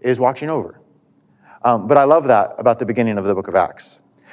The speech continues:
So we discover this phrase that's right under the black line that says the prologues of Luke and Acts. We discover this is a two-part series. But we discover that the disciples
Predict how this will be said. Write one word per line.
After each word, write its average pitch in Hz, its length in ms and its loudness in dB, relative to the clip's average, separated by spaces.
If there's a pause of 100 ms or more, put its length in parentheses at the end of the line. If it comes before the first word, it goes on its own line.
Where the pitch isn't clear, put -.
(100)
So 190 220 4
we 185 280 2
discover 180 400 2
this 156 160 -2
phrase 190 380 4
that's 160 160 -2
right 156 180 4
under 165 160 0
the 131 100 2
black 131 280 2
line 127 220 2
that 92 100 -4
says 127 240 2
the 113 100 0
prologues 143 840 4
of 113 240 0
Luke 123 220 0
and 113 100 0
Acts. - 360 -6
We 120 120 -2
discover 156 380 2
this 139 140 -4
is 123 60 -14
a 123 60 -6
two-part 139 360 -4
series. 101 480 -2 (580)
But 147 120 2
we 160 100 4
discover 196 540 2
that 147 180 2
the 143 80 0
disciples 202 640 2